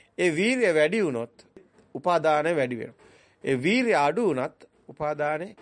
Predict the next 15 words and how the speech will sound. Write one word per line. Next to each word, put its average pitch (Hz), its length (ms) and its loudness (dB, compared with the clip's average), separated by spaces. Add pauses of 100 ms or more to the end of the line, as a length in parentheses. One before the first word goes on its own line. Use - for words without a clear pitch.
(420)
එතකොට, 147 340 0 (380)
ඒ, 120 540 2 (440)
ඒ 135 240 2 (380)
වීරය 156 300 2
වැඩි 131 220 2
වුණොත් 175 240 2
උපාදානය 135 460 0
සිද්ධ 180 280 -4
වෙනවා. 135 300 -2 (360)
වීරය 214 300 0
අඩු 151 280 2
වුණොත් 139 240 -2 (160)
ඒත් 151 280 -4 (140)
අන්න 123 400 -10 (640)
ඒ 110 440 0